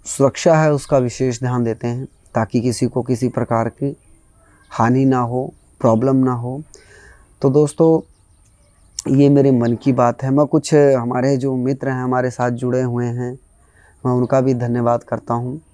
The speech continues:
दोस्तों, जो हमारा episode ज़िंदगी की हकीकत आ रही है, जो उसमें हमारे मेहमान हैं, अभी आपने देखा पिछले बार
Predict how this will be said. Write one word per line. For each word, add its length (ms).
दोस्तों, 240
जो 140
हमारा 280
episode 360
ज़िंदगी 420
की 120
हकीकत 520
आ 100
रही 100
है, 60
जो 160
उसमें 240
हमारे 260
मेहमान 520
हैं, 260
अभी 180
आपने 340
देखा 320
पिछले 440
बार 260